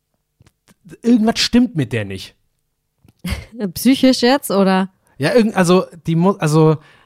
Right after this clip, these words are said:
Speaker 2: Oder meinst du, dass sie eventuell beschissen hat?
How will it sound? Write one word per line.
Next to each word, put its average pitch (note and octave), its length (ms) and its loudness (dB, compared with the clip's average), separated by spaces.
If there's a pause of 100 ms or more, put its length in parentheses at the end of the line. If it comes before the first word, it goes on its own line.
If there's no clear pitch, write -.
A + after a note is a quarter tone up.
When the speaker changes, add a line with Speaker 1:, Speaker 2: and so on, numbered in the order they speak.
Speaker 2:
Oder F#3+ 360 -2
meinst F#3 380 -6
du, F#3 540 -2
dass F3+ 280 -8
sie F3 400 -4
eventuell E3 920 -6
beschissen D#3+ 580 -10
hat? - 180 -18